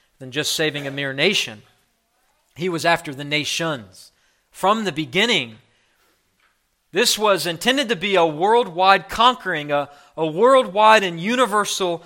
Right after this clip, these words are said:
reversing of sin, where Christ would be glorified, his people would be glorified with him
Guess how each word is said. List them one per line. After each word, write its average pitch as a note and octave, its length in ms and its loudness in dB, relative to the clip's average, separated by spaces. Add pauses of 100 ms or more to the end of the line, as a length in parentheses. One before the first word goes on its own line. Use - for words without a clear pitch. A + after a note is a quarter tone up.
(240)
reversing G3 720 0
of F3+ 80 -2
sin, A3+ 720 0 (880)
where C#3 120 -12
Christ - 440 4
would F#3+ 140 -8
be F3+ 80 -8
glorified, F3+ 720 2 (540)
his E3 160 -6
people B3 400 0
would G3 120 0
be F#3 100 -4
glorified G3 640 2
with G#3+ 360 -2
him C3+ 380 -6